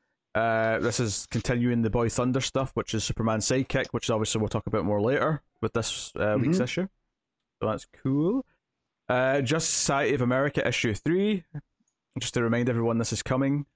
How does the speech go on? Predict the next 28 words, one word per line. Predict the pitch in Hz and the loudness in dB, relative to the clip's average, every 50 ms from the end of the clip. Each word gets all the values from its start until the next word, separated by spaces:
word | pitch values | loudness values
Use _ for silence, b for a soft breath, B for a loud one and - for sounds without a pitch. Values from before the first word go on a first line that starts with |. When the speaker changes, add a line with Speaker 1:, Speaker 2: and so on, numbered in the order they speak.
| - - | -14 -6
Speaker 1:
uh, | - 113 113 110 107 | -2 0 0 0 2
by | 113 113 110 | 0 0 0
Jeff | 113 120 127 - - | 2 0 0 0 0
Johns | - 131 135 143 147 147 127 | 0 0 2 2 2 2 2
and | 120 | 0
Mikel | 117 110 - 123 117 113 | 0 0 0 2 2 2
Janin. | 117 127 139 151 156 160 165 156 - _ _ _ _ _ _ _ _ _ - | 2 2 2 2 2 0 0 -2 -4 _ _ _ _ _ _ _ _ _ -4
Should | - 120 92 | -4 -2 0
be | - 113 | 0 -2
fun | - - 110 107 104 | 0 0 -2 -2 -2
stuff. | - - 127 131 143 127 - | -2 0 0 0 0 0 0
That's | 120 107 - | -2 0 0
a | 110 | 0
really | 110 113 117 110 | 2 2 2 2
nice | 107 107 107 - | 2 0 -2 -2
cover | - - 131 120 131 135 139 123 - - | -2 -2 -2 0 0 0 -2 -2 -2 -2
with | 110 | -2
a | 110 | -2
clock. | - - 123 131 139 - _ - - - _ _ _ _ _ _ _ _ _ _ _ _ _ _ B B B B B B B B B B | 0 0 0 0 0 -2 _ -12 -16 -16 _ _ _ _ _ _ _ _ _ _ _ _ _ _ B B B B B B B B B B
Speaker 2:
So, | - 208 214 208 | 0 0 0 2
funnily | 208 220 214 220 220 220 214 202 | 2 2 2 2 2 2 2 2
enough, | 190 190 190 196 190 - | 2 2 0 0 0 0
this | 175 143 | -2 0
is | 151 196 | 0 0
where | 175 175 165 | 0 0 0
the | 160 160 | 0 0
cover | - 165 143 151 143 | -2 -2 -2 -2 -2
stopped | - - 143 143 139 - | 0 0 0 0 0 -4